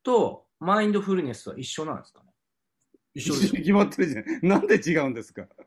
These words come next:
Speaker 1: うん。
Speaker 2: 即徳往生ってやつで、あの、君らが言う、
Speaker 1: うん。
Speaker 2: その、
Speaker 1: うんうんうん。
Speaker 2: お-、浄土真宗が言う、そ-、即徳だからさ、す-、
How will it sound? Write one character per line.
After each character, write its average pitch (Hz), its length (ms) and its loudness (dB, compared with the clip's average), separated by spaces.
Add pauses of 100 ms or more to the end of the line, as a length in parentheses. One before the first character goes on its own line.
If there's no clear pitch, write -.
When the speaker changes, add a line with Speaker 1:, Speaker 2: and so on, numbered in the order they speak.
(600)
Speaker 1:
う - 20 -8
ん。 110 220 -10
Speaker 2:
即 202 240 -6
徳 240 240 0
往 262 200 4
生 180 160 4
っ - 60 -10
て 151 80 -4
や 135 100 -2
つ 123 140 -10
で、 123 60 -8
あ - 440 -12
の、 117 240 -12
君 143 220 -4
ら 127 100 -2
が 117 120 -8
言 113 80 -10
う、 - 80 -10
Speaker 1:
う - 60 -12
ん。 - 40 -16
Speaker 2:
そ - 120 -16
の、 - 280 -16 (800)
Speaker 1:
う 127 60 -14
ん - 20 -12
う 120 40 -14
ん - 20 -14
う 110 400 -8
ん。 95 40 -12
Speaker 2:
お-、 - 40 -16
浄 127 240 -2
土 123 100 -2
真 131 240 -8
宗 117 160 -12
が 110 80 -12
言 - 120 -14
う、 - 20 -20
そ-、 - 240 -10
即 180 260 -8
徳 185 240 -4
だ 175 80 2
か 131 120 -8
ら - 100 -16
さ、 120 160 -18
す-、 - 280 -20